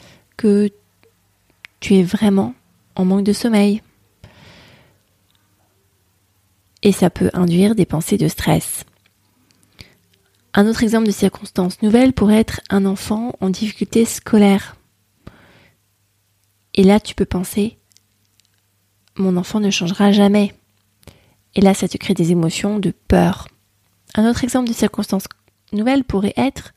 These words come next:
Le camion de mon entreprise n'a pas livré ses produits à temps. » Tu pourrais avoir des pensées du style, «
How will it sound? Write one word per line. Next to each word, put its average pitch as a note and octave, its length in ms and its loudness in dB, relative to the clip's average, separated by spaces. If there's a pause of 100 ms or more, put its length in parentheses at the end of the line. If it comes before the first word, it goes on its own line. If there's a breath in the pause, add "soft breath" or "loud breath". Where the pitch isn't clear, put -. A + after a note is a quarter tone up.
Le G#3+ 60 4
camion G#3+ 320 2
de G3 100 2
mon F#3+ 140 0
entreprise G#3+ 480 -2
n'a F#3 120 2
pas F#3 120 2
livré G3 280 0
ses - 260 -10 (460)
produits G#3+ 360 -2
à F#3 100 0
temps. » F#3+ 280 -8 (120)
Tu - 120 -12
pourrais G#3 240 2
avoir G3+ 260 6
des F3+ 120 2
pensées G#3+ 340 0
du G3 100 2
style, « A3 340 -2